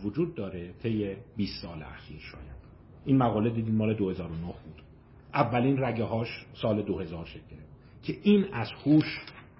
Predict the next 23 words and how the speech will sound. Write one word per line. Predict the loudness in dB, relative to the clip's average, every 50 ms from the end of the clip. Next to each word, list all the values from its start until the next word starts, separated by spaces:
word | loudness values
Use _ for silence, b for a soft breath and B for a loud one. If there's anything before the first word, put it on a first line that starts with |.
| -14
تعیین | -12 -10 -10 -10 -10
کننده | -12 -14 -16 -16 -16 -18 -18 -18 -20
تره. | -20 -20 -20 -20 -20 -20 -20 -20 -20 -20 -18 -18 -18 -18 -20 -20 -20 -20 -20 -20 -20 -20 -20 -20 -20 -20 -20 -20 -20 -20 -20 -20 -20 -20 -20 -20 -20 -20 -8 -2
یعنی | 2 4 4
وقتی | 4 4 2 0 -2 0
اینو | 4 6 6 6
داری، | 6 4 4 4 4 2 0 0 -4
از | -6 -6 -6 -6 -4 0
هوش | 0 0 0 0 -2
بیشتر | -2 -2 0 0 0 2
مشخص | 2 0 -2 -4 -8 -8 -8 -10 -8 -8
می‌کنه | -10 -10 -10 -10 -10 -8 -6
که | -4 -2
دانشگاه | 0 0 0 0 -2 -2 0 2 2 2 2 -2
بری، | -4 -4 -4 -4 -6 -10 -16 -20 -20 -20 -20 -20 -20 -20 -20 -20 -20 -4
شاگرد | 0 2 2 4 4 0 0
اول | 0 2 2 2 4
بشی، | 4 2 -2 -2 -4 -8 -8 -10 -14 -20 -20 -20 -20 -20 -20 -20 -6 0 4
به | 4
مقامات | 4 4 4 2 2 4 4 4 2 2 0
بالا | -2 0 0 2 2 2 2
برسی | 2 0 0 -2 -6 -6 -6 -8 -8 -8 -12 -20 -20 -20 -20 -20 -20 -20 -6 2
یا، | 4 4 4 4 2 0